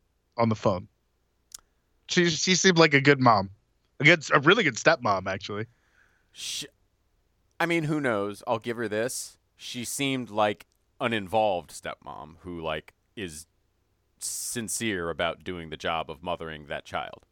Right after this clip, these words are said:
Speaker 2: So
Speaker 1: And
Speaker 2: good
Speaker 1: the
Speaker 2: for
Speaker 1: child
Speaker 2: her.
Speaker 1: seemed to genuinely like her, I think.
Speaker 2: Yeah,
Speaker 1: You
Speaker 2: I
Speaker 1: know, that
Speaker 2: think,
Speaker 1: could,
Speaker 2: yes.
Speaker 1: we,
Speaker 2: Well,
Speaker 1: I don't
Speaker 2: to,
Speaker 1: know,
Speaker 2: and
Speaker 1: but
Speaker 2: to
Speaker 1: it's like
Speaker 2: genuinely have the correct, like, mother-son relationship and not some weird,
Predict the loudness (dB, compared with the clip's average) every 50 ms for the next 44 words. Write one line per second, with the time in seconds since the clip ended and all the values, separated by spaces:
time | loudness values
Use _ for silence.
0 | _ _ _ _ _ _ _ _ _ _ _ _ _ -10 -4 0 2 4 4 4
1 | 2 2 2 2 4 4 2 0 -2 -8 -8 -8 -10 -12 -18 -14 _ -10 -6 -4
2 | -4 -4 -2 0 0 2 4 4 4 6 4 4 2 0 -2 -4 -4 -6 _ _
3 | _ -18 -16 -14 -12 -8 -2 2 4 6 8 8 8 10 8 8 6 6 4 2
4 | 2 4 4 2 2 2 -2 -4 -6 -14 _ _ 4 8 10 10 10 10 8 6
5 | 6 4 2 2 4 4 6 6 6 4 4 2 2 4 4 4 4 4 0 -4
6 | -2 -2 -2 -2 -4 -4 -8 _ _ _ _ _ 4 6 8 8 6 6 0 -12
7 | -6 -6 -6 -6 -6 -6 -4 0 2 4 4 2 2 -2 0 2 2 2 0 0
8 | 0 2 4 4 4 2 -2 -2 -2 -2 -2 -2 -4 -8 -8 -6 -6 -8 -8 -10
9 | -14 -16 -16 -16 -16 -16 -14 -14 -14 -10 -8 -6 -6 -6 -6 -8 -12 -12 -12 -12
10 | -12 -12 -12 -12 -10 -10 -10 -12 -14